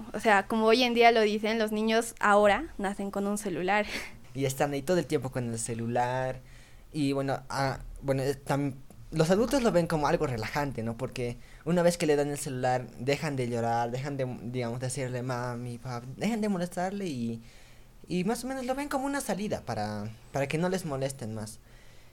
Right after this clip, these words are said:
Speaker 2: Y, pero no se dan cuenta que, eh, al darle, digamos, un dispositivo y para que se distraiga solamente con eso, le cerramos la posibilidad de que ese niño o niña se pueda desenvolver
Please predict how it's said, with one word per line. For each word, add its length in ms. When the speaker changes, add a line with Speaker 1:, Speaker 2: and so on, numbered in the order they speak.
Speaker 2:
Y, 140
pero 240
no 100
se 120
dan 160
cuenta 320
que, 380
eh, 180
al 200
darle, 600
digamos, 420
un 120
dispositivo 880
y 220
para 240
que 80
se 100
distraiga 460
solamente 420
con 180
eso, 320
le 140
cerramos 440
la 100
posibilidad 400
de 100
que 240
ese 200
niño 420
o 60
niña 420
se 160
pueda 240
desenvolver 640